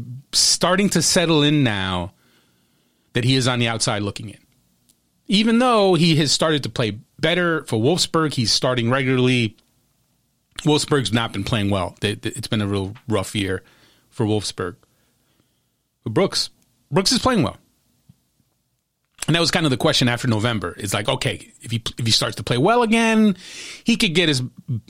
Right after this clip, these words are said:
spot back. He can make his way back into the team.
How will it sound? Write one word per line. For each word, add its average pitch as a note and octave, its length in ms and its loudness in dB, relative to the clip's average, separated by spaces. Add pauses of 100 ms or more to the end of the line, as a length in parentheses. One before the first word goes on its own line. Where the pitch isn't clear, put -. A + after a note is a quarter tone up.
(240)
spot C3+ 380 0
back. - 240 -6
He C3+ 80 2
can B2+ 240 2
make D3 160 0
his A#2+ 100 0
way A#2+ 120 2
back A2 280 -4
into G#2+ 240 -2
the F#2 100 -8
team. - 320 -14